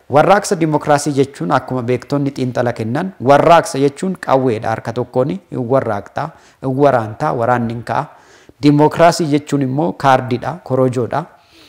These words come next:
Kaardii keessatti waraqataan sagalee kee kan filattuudha. Lamaan waliin hin deeman. Inumaayyuu keessa darbanii kan Chaayinaas, kan Staalinis, kan Ruusiyaas hin hooggannu,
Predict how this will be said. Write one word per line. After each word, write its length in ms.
Kaardii 380
keessatti 440
waraqataan 540
sagalee 380
kee 120
kan 200
filattuudha. 560
Lamaan 460
waliin 300
hin 180
deeman. 300
Inumaayyuu 520
keessa 320
darbanii 460
kan 240
Chaayinaas, 640
kan 240
Staalinis, 960
kan 260
Ruusiyaas 480
hin 100
hooggannu, 560